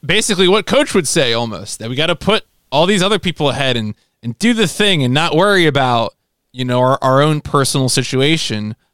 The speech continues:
Uh, and then it kind of, like, falls away, deteriorates, you know, at the launch pad as they're accelerating. You know, it,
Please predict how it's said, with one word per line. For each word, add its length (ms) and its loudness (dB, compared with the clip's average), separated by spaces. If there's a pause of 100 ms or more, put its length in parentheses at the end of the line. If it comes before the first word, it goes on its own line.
(160)
Uh, 160 -4
and 120 2
then 300 0 (320)
it 100 -4
kind 260 -2
of, 80 0
like, 320 -2 (280)
falls 480 0
away, 500 0
deteriorates, 840 0
you 60 0
know, 140 -2
at 100 -4
the 80 -4
launch 340 -2
pad 600 0 (360)
as 160 -4
they're 160 -2
accelerating. 920 0 (580)
You 140 0
know, 100 -2
it, 220 -2